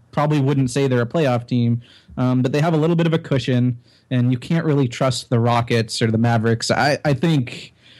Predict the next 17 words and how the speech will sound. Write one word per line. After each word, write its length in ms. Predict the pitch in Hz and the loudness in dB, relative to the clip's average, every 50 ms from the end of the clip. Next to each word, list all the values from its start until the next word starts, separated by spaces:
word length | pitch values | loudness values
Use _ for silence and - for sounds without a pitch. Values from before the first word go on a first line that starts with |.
| - - _ _ | -20 -20 _ _
you 80 | 151 151 | 0 0
know, 120 | 143 135 | 2 0
Portland 380 | 120 - 165 147 139 131 139 135 | 0 0 0 0 2 2 2 2
and 80 | 135 | 2
Utah 300 | 131 135 127 - 143 139 | 2 0 2 2 2 2
will 60 | 143 143 | 2 0
prob-, 340 | - - - - 202 180 175 | -2 -4 -2 -2 -2 -2 -2
probably 380 | - 185 190 196 190 175 175 | -2 -2 0 2 2 2 0
get 180 | 165 165 170 170 | 0 0 0 0
in 140 | 175 175 165 | 0 0 2
based 180 | 165 160 165 | 0 0 0
on 60 | 170 156 | 0 0
the 60 | 147 | 0
way 60 | 147 | 2
they're 120 | 151 151 | 0 0
playing, 280 | - 147 143 143 143 143 | 0 0 0 0 0 0
um, 440 | - 131 135 135 131 131 127 123 120 | 0 0 0 0 2 2 0 0 -2